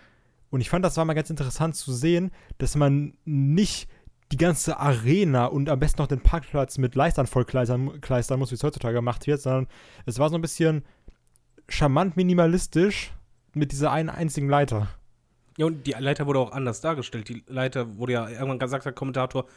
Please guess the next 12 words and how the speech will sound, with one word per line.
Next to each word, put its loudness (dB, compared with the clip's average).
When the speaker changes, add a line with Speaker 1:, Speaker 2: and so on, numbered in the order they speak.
Speaker 2:
„Mal, 0
wie -2
schwer -4
ist -6
das -4
Ding -6
eigentlich? -8
Vierzig, -8
fünfzig -10
Fu-, -4
äh, -6
Pfund?“ -2